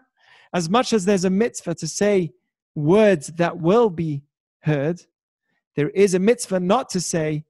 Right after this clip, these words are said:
words that will not be heard. We have a mitzvah in the Torah to rebuke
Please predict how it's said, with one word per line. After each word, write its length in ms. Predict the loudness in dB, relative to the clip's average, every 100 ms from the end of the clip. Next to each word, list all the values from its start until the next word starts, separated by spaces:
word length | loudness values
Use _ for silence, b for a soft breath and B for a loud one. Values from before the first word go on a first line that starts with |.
| _ -4
words 460 | -2 0 -2 -6 -14
that 300 | -8 -8 -4
will 240 | -2 -2
not 380 | -2 -2 -4 -6
be 240 | -8 -8 -14 _
heard. 380 | -8 -8 -8 -12 _ _ b b -2
We 100 | 0
have 120 | 0
a 40 | 0
mitzvah 320 | -2 -4 -12
in 40 |
the 80 | -10
Torah 260 | -6 -4 -4
to 200 | -6 -6
rebuke 720 | -4 -2 2 2 2 -8